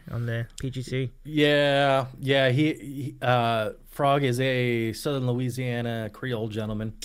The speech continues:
Speaker 1: Ah.
Speaker 2: who has v-, who is very upset by very, he's worse than I am. That's, I,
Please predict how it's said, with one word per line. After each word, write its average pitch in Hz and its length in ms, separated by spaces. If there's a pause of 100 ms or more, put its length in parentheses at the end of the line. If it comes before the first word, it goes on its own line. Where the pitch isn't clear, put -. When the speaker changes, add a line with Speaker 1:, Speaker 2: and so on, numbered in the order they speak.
Speaker 1:
Ah. 117 400 (280)
Speaker 2:
who 117 80
has 113 160
v-, 107 420
who 120 140
is 110 100
very 131 420
upset 117 340
by 107 140
very, 117 360 (240)
he's 226 260
worse 175 240
than 110 140
I 131 260
am. 85 260 (440)
That's, - 340 (720)
I, 165 160